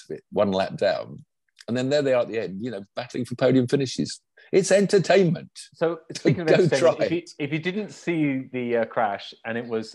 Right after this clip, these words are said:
Speaker 2: uh, and it was ridiculous what, uh, Bubba did. He
Speaker 1: Yeah.
Speaker 2: literally used his car as a missile, and they, the impact was originally a hundred seventy miles an hour. So to, and he accelerated.
Speaker 1: It was a hundred and seventy.
Speaker 2: Yeah, it was just,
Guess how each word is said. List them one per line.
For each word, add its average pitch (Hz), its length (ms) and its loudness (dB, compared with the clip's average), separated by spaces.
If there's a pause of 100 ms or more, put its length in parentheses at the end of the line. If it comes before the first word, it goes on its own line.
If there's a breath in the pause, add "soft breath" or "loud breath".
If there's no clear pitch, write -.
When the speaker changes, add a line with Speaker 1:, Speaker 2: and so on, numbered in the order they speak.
Speaker 2:
uh, 120 180 -6
and 120 100 -4
it 127 120 -6
was - 20 -12
ridiculous 117 540 -10
what, - 300 -8
uh, 101 220 -2 (140)
Bubba 101 240 0
did. 92 220 -12 (560 soft breath)
He 156 100 -2
Speaker 1:
Yeah. 143 60 -2
Speaker 2:
literally 156 380 -4 (200)
used 139 280 -4
his 113 100 -14
car 113 180 0
as 104 100 -4
a 107 40 -6
missile, 92 520 -6 (240)
and 120 100 -6
they, 120 240 0
the 120 60 2
impact 143 420 -2
was 113 160 -10
originally 113 260 -4
a 101 40 -6
hundred 107 240 -8
seventy 107 240 -10
miles 98 260 -8
an 101 60 -10
hour. 87 120 -12
So 104 160 -8
to, 110 280 -10
and 110 100 -10
he 120 140 -6
accelerated. 110 340 -2
Speaker 1:
It 113 40 2
was 113 100 0
a 110 40 -8
hundred 110 180 -2
and 98 100 -6
seventy. 95 360 -8 (140)
Speaker 2:
Yeah, 98 280 -8
it 98 100 -14
was 120 200 -6
just, 123 220 -12